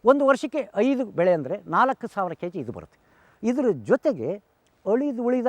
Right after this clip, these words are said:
ಎಲೆಗಳನ್ನು ಸೇರಿಸಿದ್ರೆ ಸುಮಾರು ಎರಡು ಸಾವಿರ ಕೆಜಿ ಬರುತ್ತೆ. ಆರು ಸಾವಿರ ಕೆಜಿ ಸಾವಯವ ಮೆಟೀರಿಯಲು ನಮ್ಮದೇ ತೋಟದಿಂದ ನಾವು ಮೂರು ಗುಂಡಿಗೆ ಹಾಕಿದರೆ ಆರು ಸಾವಿರ ಕೆಜಿ ಗೊಬ್ಬರ ಬರಲ್ಲ.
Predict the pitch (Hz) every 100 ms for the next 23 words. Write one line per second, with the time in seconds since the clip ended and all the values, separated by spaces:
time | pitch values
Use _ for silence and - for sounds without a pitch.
0 | 233 170 226 240 240 220 - 196 240 233
1 | 202 202 220 151 175 - 135 120 - 139
2 | 73 - _ _ _ _ _ - 202 285
3 | 311 269 240 247 247 233 214 190 233 233
4 | 208 170 196 220 214 208 185 175 214 202
5 | 196 180 156 208 247 277 226 208 190 180
6 | 170 240 _ _ _ 165 214 233 170 220
7 | 285 202 202 202 180 135 156 139 113 151
8 | 175 _ _ - 151 226 - 190 175 175
9 | 156 156 139 143 131 123 120